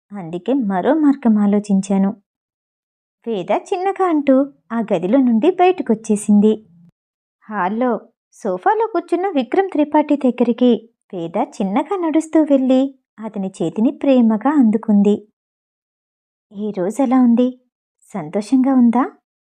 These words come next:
అతని కళ్ళల్లోకి చూస్తూ అడిగింది. ఆమె చూపించే ప్రేమకి పొంగిపోయాడు విక్రమ్ త్రిపాఠి. ఆమె అందాన్ని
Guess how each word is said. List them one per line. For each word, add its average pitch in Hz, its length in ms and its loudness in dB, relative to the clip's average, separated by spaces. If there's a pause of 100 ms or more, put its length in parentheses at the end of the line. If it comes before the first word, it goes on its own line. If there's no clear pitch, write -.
(540)
అతని 214 260 -8
కళ్ళల్లోకి 311 720 -2
చూస్తూ 311 280 0
అడిగింది. 220 680 2 (840)
ఆమె 214 220 -8
చూపించే 262 560 -4
ప్రేమకి 285 440 0
పొంగిపోయాడు 240 1040 2 (140)
విక్రమ్ 226 360 -6
త్రిపాఠి. 226 720 -2 (840)
ఆమె 214 180 -8
అందాన్ని 247 720 0